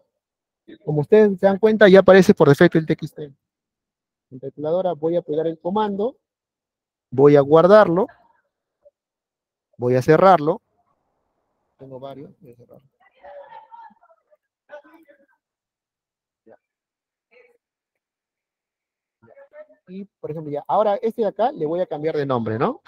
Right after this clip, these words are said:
Le voy a cambiar de nombre y en vez de T X T le voy a poner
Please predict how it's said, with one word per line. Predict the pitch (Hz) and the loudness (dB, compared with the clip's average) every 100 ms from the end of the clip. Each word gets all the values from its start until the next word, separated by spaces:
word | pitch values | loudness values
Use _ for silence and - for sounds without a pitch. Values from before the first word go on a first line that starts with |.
| - | -8
Le | 120 | 2
voy | 139 | 4
a | 156 | 4
cambiar | 139 151 156 | 0 -2 -2
de | |
nombre | 190 226 185 220 - _ _ _ _ _ _ | -2 -2 -2 -6 -6 _ _ _ _ _ _
y | - 226 254 | -16 -10 -8
en | 208 165 | -8 -6
vez | 190 | -4
de | 208 | -2
T | 185 | -4
X | 196 196 - | -10 -12 -8
T | 208 - _ | -8 -8 _
le | - | -16
voy | 147 156 | -8 -8
a | |
poner | 151 151 165 | -8 -8 -10